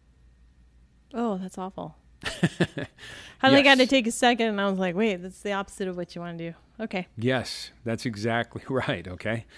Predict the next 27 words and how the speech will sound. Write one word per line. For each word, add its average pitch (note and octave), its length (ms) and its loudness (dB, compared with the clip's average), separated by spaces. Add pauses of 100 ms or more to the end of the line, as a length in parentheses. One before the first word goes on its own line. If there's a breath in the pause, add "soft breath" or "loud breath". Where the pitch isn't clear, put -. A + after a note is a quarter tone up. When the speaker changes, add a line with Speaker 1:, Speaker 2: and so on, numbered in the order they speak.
(180 loud breath)
Speaker 1:
Yeah. F3 180 -6
Speaker 2:
Um, A#2+ 420 0
but C3+ 280 0
the A#2 60 -12
thing D#3 240 0
is, D3+ 260 2
is A#2 200 -4
that, B2 240 -2 (120)
is C3 180 -4
that C3 140 -2
most C#3+ 300 0
people, D#3 320 -2
because A#2 360 -2
they B2+ 100 0
don't A#2+ 180 -2
know B2 120 -4
what's A2+ 200 -4
going G2+ 280 -4
on, B2 300 0 (360 loud breath)
are A#2+ 120 0
going B2 200 2
to A2+ 80 -2
be A2 120 -2
subject A#2 840 -2
to, A2+ 600 -2 (500)
to, A#2 360 -2
um, G#2 360 -4